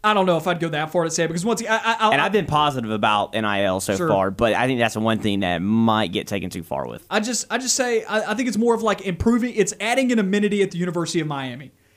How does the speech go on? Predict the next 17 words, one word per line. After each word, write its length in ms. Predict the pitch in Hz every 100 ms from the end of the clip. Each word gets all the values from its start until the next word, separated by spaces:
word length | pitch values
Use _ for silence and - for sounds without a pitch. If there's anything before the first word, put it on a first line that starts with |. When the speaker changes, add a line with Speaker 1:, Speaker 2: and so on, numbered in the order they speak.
| -
Speaker 1:
and 100 | 170
recruits 320 | 180 240 240
will 120 | 208
see 240 | - 285 269
that 280 | 160 156 180
and 120 | 180
they're 80 | 185
like, 240 | 175 165
"Oh, 300 | 233 165 170
I, 100 | 170
I 20 |
want 300 | 165 180 156
that," 260 | 123 95 -
right? 220 | 151 156 107
Speaker 2:
Okay. 160 | 104 - _ _ _
Speaker 1:
And 420 | 175 175 170 156 - _ _ _ _ _ _ _
so, 180 | -